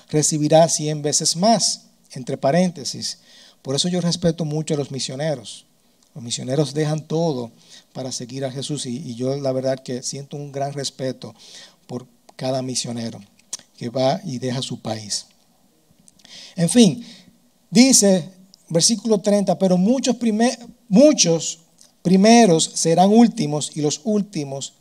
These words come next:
primeros". Eso es lo que le contesta a Pedro, Jesús a Pedro.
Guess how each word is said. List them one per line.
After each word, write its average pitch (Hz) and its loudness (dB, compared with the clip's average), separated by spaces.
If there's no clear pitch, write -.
primeros". 202 -6
Eso 180 -6
es - 0
lo 190 -2
que 175 -6
le 165 -2
contesta 160 -8
a - -8
Pedro, 220 -10
Jesús 165 -6
a - -12
Pedro. 185 -4